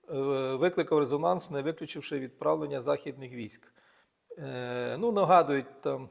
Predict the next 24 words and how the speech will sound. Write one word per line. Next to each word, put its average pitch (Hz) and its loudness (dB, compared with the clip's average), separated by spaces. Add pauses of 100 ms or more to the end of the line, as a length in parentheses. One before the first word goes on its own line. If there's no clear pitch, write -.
The 143 -4
Telegraph, 139 4
що 143 -6
він 123 -12
в - -20
понеділок 135 -4
про 143 -6
це 127 -4
сказав, 220 4
але 139 0
от, 175 -4
відповідаючи 156 0
на 139 -8
питання, 190 -4
там, 156 -8
відкриття 147 -6
Олімпійського 143 -8
і 139 -10
цього 139 -8
селища 143 -2
в, - -14 (560)
е, 131 -6
до 147 2 (240)
і 151 -4